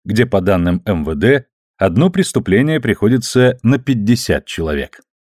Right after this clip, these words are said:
Кстати, Ватикан седьмого октября две тысячи восьмого года был принят сто восемьдесят седьмым членом Интерпола.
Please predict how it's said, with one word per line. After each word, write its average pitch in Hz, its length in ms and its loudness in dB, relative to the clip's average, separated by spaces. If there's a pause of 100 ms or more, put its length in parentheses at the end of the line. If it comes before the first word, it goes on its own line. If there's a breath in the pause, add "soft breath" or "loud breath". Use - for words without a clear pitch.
(180)
Кстати, - 360 0
Ватикан 156 520 2
седьмого 120 460 2
октября 110 360 2
две 104 180 2
тысячи - 380 -2
восьмого 98 440 2
года 151 320 2
был 156 220 2
принят 185 440 2
сто - 280 2
восемьдесят 175 540 2
седьмым 143 440 2
членом 113 600 2
Интерпола. 95 760 -2